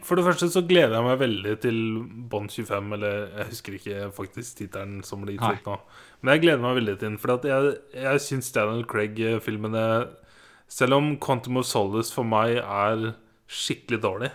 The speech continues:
Speaker 1: jeg synes den er en waste of a film, eh, så synes jeg filmene hans, eller hans James Bond har vært den beste, selv om jeg vokste opp med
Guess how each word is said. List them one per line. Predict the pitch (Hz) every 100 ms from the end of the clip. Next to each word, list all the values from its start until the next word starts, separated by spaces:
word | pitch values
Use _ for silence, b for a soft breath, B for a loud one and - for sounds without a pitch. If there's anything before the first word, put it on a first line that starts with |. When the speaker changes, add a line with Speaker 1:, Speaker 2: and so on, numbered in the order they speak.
| -
Speaker 1:
jeg | 107
synes | - 123 -
den | 110
er | 104 104
en | 110 110
waste | 104 107 117 -
of | 113
a | 113
film, | 120 131 143 _ B B B B B B B B B B B 113
eh, | 117 117 117 117 113
så | 135
synes | 123 120
jeg | 120 120
filmene | 131 110 110
hans, | 107 110 107 - - - -
eller | 120 117
hans | 120 120 117 - 120
James | 113 117
Bond | - 117 123
har | 113 107
vært | -
den | 123
beste, | 123 - 160 160 - _ -
selv | - 123
om | 123
jeg | 131
vokste | 131 - - 117
opp | 117 -
med | 117 104 117 117